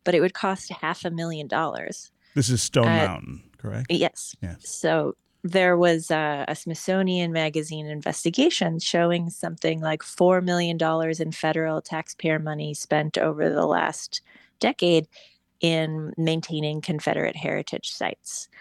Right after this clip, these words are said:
Speaker 1: And this is at the same time when so many important sites of indigenous or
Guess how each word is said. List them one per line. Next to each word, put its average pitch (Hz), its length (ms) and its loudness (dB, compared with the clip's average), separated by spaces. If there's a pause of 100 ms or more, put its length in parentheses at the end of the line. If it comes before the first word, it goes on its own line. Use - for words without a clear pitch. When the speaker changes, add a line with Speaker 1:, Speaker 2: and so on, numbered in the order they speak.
(500)
Speaker 1:
And 151 440 0
this 175 220 4
is 165 180 0
at 160 120 0
the 160 100 0
same 226 320 0
time 151 520 -4
when 156 440 -4
so 165 400 2
many 156 480 -2
important 143 920 -2
sites - 720 -2
of 127 280 2 (340)
indigenous 208 960 0
or 143 380 -4